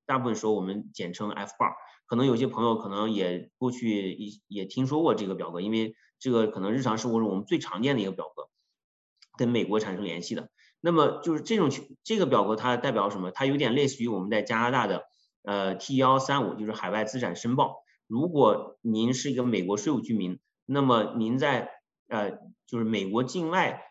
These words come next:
比如加拿大或者，呃，中国或者其他国家所持有的一些银行账户或者，呃，股票投资账户或者 retirement account 账户，那么很多这些都需要从，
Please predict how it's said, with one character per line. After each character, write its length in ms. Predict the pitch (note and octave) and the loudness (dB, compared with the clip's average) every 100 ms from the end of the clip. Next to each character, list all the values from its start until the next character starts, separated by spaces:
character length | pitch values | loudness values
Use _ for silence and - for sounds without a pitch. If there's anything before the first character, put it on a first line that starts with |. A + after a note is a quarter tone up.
| - | -4
比 80 | |
如 60 | A2 | -2
加 180 | G#2+ C#3 | 2 2
拿 120 | C3+ | 4
大 220 | D3 A#2 | 4 2
或 140 | - B2 | 0 -2
者， 240 | G#2 G2 - | -2 -4 -10
呃， 160 | G2 F#2 | -8 -6
中 240 | G#2+ C3+ | -2 0
国 200 | A2+ F#2 | 2 0
或 100 | A2+ | 0
者 40 | G#2 | -2
其 180 | - | -2
他 140 | B2 B2 | 0 0
国 140 | G#2+ | 0
家 240 | G#2+ G#2+ A2 - _ | 0 0 -4 -14 _
所 140 | A2+ | -6
持 240 | G#2+ - C#3 | -4 -2 2
有 140 | C#3 | 2
的 80 | A#2 | 2
一 40 | |
些 160 | A2+ A2+ | 0 -2
银 280 | G2+ A#2 C3+ | -2 -2 -2
行 300 | G2+ G#2+ A2 | -2 -2 0
账 240 | C3+ A#2 | 0 0
户 200 | C3+ G#2+ | -2 -6
或 140 | A2 | -4
者， 260 | G#2+ G2 F#2+ _ | -2 -2 -4 _
呃， 180 | F#2+ F2+ | -12 -10
股 160 | - F2+ | -12 -2
票 160 | B2 | 0
投 200 | A2 G#2 | 0 -4
资 140 | G#2+ A#2+ | -8 -4
账 240 | B2+ A2 | -2 -2
户 200 | A#2+ G#2+ | -2 -6
或 180 | G#2 G#2 | -6 -4
者 80 | F#2 | -4
retirement 560 | F2+ - B2+ A#2+ F#2 | -6 -2 0 0 -2
account 240 | - A#2+ G#2 | -4 -4 -4
账 220 | A2+ G#2 | -6 -4
户， 220 | A#2+ - - - - | -6 -8 -12 -20 -4
那 80 | A#2 | 2
么 220 | A2+ G#2 | 2 2
很 180 | A2+ G#2 | 0 2
多 160 | C#3 | 2
这 200 | C#3+ E3 | 2 0
些 440 | D3 C#3+ C#3+ - - - _ _ | 0 0 0 -4 -20 -20 _ _
都 200 | D#3 D#3+ | 2 2
需 240 | - - | -2 0
要 280 | D#3+ C#3+ G#2 | 4 6 4
从， 380 | - - G#2+ A2 | -4 -6 -6 -8